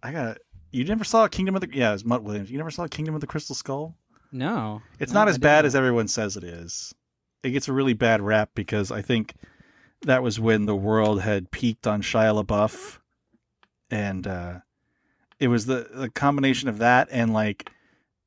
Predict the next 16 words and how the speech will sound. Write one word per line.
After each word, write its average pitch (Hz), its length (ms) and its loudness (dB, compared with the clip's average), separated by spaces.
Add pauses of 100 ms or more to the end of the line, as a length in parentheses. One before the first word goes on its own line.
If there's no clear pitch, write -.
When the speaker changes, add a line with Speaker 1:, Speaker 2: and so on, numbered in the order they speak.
(240)
Speaker 1:
the, 110 420 -2 (160)
the 117 160 -6
weird 107 400 -2
backlash 113 640 4
to 110 200 0
a 95 40 0
thirty-year-old 104 840 0
sequel 110 600 -2
that, 117 160 -4 (260)
that 117 200 -2 (180)
didn't 110 280 2
live 104 140 0
up 110 140 0
to - 100 -6
people's 110 360 -2
expectations. 110 960 -6